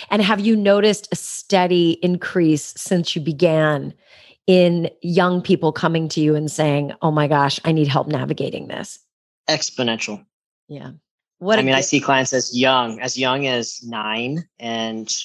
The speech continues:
Speaker 2: up until sixties.
Speaker 1: Wow.
Speaker 2: So it's never, it's never too late. <laughs>
Speaker 1: I, I think that you are such a gift. I think healers and practitioners that do what you do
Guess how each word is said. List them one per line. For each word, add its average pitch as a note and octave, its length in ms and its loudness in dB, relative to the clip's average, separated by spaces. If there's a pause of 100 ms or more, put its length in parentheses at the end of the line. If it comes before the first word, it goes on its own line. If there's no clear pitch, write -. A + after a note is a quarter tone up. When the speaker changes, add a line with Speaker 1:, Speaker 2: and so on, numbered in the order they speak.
Speaker 2:
up C3 160 -8
until C3 560 2
sixties. - 640 -8 (280)
Speaker 1:
Wow. C#3 540 -14 (260)
Speaker 2:
So C#3 60 -16
it's C#3 140 -8
never, D3 360 -6
it's - 140 -12
never D#3 200 4
too - 300 2
late. B2 340 0 (180)
<laughs> - 720 -14
Speaker 1:
I, C4 360 0 (340)
I A#3+ 160 -2
think C4 340 -6
that A3 420 2 (260)
you G#3+ 300 -2
are A3 140 2
such F#3+ 360 -4
a F#3 60 -14
gift. F#3 640 -2 (100)
I F3+ 120 2
think G#3 320 0
healers G3+ 960 2
and E3 200 0
practitioners E3+ 880 0
that - 220 -4
do E3+ 200 2
what E3+ 180 0
you E3 140 -4
do D#3+ 480 2